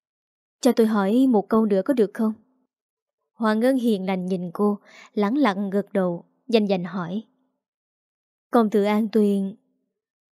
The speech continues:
đã kết hôn chưa?" Hoàng Ngân không hiểu sao Dành Dành mới gặp mà lại quan tâm về An Tuyền như thế, nhưng mà anh vẫn sẵn sàng trả lời cô. "Cậu ấy chưa kết hôn, sao cô lại hỏi về cậu ta như thế?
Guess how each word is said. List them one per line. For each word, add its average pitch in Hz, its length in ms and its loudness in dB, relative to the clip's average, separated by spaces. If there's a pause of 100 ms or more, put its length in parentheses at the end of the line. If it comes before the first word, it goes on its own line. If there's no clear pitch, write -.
đã 214 140 2
kết 294 220 0
hôn 220 260 2
chưa?" 214 220 -2 (1200)
Hoàng 226 260 0
Ngân 247 140 2
không 269 160 0
hiểu 226 200 2
sao 233 260 0
Dành 185 260 -2
Dành 180 200 -2
mới 214 260 0
gặp 185 160 -2 (420)
mà 220 120 2
lại 202 180 4
quan 254 280 2
tâm 262 220 0
về 202 120 -2
An 196 220 -4
Tuyền 208 220 2
như 185 140 -2
thế, 208 280 -2 (420)
nhưng 262 140 4
mà 240 80 4
anh 233 160 0
vẫn 247 140 4
sẵn 262 280 -2
sàng 196 380 -2
trả 202 180 -2
lời 214 300 2
cô. 202 240 0 (1400)
"Cậu 214 120 0
ấy 214 180 4
chưa 233 120 2
kết 262 200 -4
hôn, 220 200 2 (440)
sao - 200 -2
cô 269 120 4
lại 214 140 2
hỏi 220 260 0
về 247 60 2
cậu 185 200 -2
ta 214 140 -2
như 208 140 -2
thế? 240 300 -2